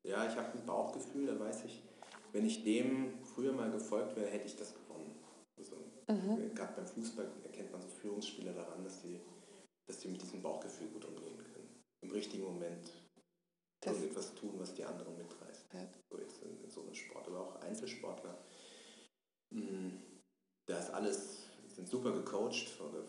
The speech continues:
Speaker 1: halt eben ist alles super vorbereitet, aber an sich wissen sie, sie müssten es anders machen, um, um zu gewinnen oder was auch immer das Ziel ist.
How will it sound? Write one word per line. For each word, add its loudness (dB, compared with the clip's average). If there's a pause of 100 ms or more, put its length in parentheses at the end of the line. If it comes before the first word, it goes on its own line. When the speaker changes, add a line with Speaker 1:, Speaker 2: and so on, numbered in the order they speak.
(160)
Speaker 1:
halt -12
eben -6
ist -10
alles 2
super 2
vorbereitet, 2
aber 2
an 2
sich -2 (680)
wissen 2
sie, 0
sie -2
müssten -4
es -6
anders -4
machen, -8 (180)
um, -12 (400)
um -4
zu -6
gewinnen -6
oder -6
was -8
auch -10
immer -6
das -8
Ziel -6
ist. -10